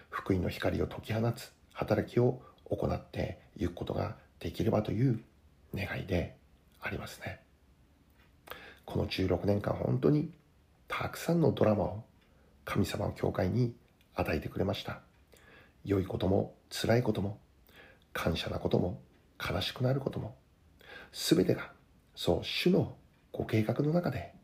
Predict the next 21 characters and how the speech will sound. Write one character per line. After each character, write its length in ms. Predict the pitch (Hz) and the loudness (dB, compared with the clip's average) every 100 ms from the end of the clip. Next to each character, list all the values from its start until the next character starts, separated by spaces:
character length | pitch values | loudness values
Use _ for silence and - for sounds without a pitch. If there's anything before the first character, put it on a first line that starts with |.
| _ _ _ _ _ | _ _ _ _ _
な 100 | - | -8
さ 140 | 90 92 | -6 -6
れ 80 | 95 | -6
た 100 | - | -8
こ 120 | - | -4
と 80 | 85 | -2
で 100 | 87 | 0
あ 100 | 104 | 0
る、 200 | 139 - - _ _ _ _ _ | 0 -2 -14 _ _ _ _ _
そ 180 | - - | -10 -8
の 60 | - | -10
こ 100 | - | -4
と 100 | 82 | 0
を 300 | 107 123 - _ _ _ _ _ _ _ _ _ | 2 0 -2 _ _ _ _ _ _ _ _ _
告 220 | - - 90 | -12 -6 -6
白 140 | - | -6
す 120 | - | -6
る 80 | 104 | -6
ん 40 | 92 | -6
で 80 | |
す。 200 | - - | -10 -20